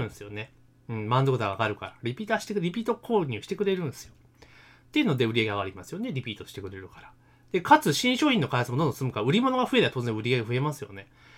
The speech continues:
だから一個しか商品ないよりも二個あった方が売る機会増えるし、三個あればもっと増えるしってことじゃないですか。だから、あの、集客をね、広告を使うことによって広告が自動的にやってくれるからこそ、開発やサポートに専念できるんですよ。ね。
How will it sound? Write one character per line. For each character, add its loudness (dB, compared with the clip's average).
だ 2
か -
ら 8
一 4
個 2
し 2
か 4
商 2
品 2
な 4
い 4
よ 2
り 0
も -6
二 2
個 4
あ 6
っ -2
た -2
方 2
が 4
売 0
る -2
機 -18
会 0
増 -10
え -4
る -8
し、 -12
三 4
個 -2
あ 2
れ -2
ば -2
も 0
っ -16
と 0
増 -6
え 2
る -6
し -16
っ -18
て -14
こ -6
と -4
じ -12
ゃ -10
な -14
い -18
で -20
す -20
か。 -18
だ 4
か 4
ら、 10
あ 2
の、 4
集 4
客 2
を 0
ね、 0
広 4
告 -4
を 0
使 -4
う 2
こ 4
と 4
に 0
よ -2
っ -
て -6
広 2
告 -2
が 4
自 -2
動 2
的 -4
に 2
や 2
っ -4
て -6
く 0
れ 2
る -2
か 0
ら -2
こ -4
そ、 0
開 -2
発 -2
や 0
サ -4
ポ -2
ー -2
ト -4
に -4
専 -2
念 -4
で -10
き -2
る -6
ん -16
で -14
す -18
よ。 -14
ね。 -4